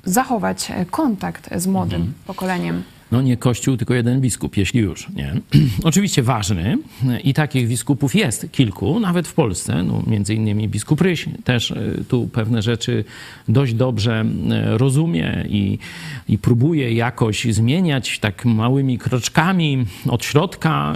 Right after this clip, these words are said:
Speaker 2: Kościół rzymskokatolicki. Ja ostatnio rozmawiałem, e, z baptystami z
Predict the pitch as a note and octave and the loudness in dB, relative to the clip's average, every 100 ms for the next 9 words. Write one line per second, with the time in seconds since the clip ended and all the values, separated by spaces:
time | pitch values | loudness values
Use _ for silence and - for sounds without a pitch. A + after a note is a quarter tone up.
0 | C3 D#3 D3+ - C#3+ C#3+ C#3 A#2+ D3+ C3 | -2 0 0 0 0 0 0 2 0 0
1 | - C3 B2 A#2 C#3 C3 C3+ C#3 - A#2+ | 0 0 -2 0 0 2 0 0 -2 0
2 | A2+ A2+ - G#2 A#2+ A2+ G#2+ G#2+ A2 A2 | 2 0 -2 -2 0 0 0 0 0 0
3 | G#2+ - - - F3+ E3+ C#3+ - G2 G2 | -2 -4 -12 -14 -12 -12 -6 -2 0 0
4 | - G#2 G#2+ G#2+ A2 - A#2+ - A#2+ A#2+ | 0 0 2 2 0 0 -2 0 0 2
5 | A2+ A2 - - | 2 0 -2 -2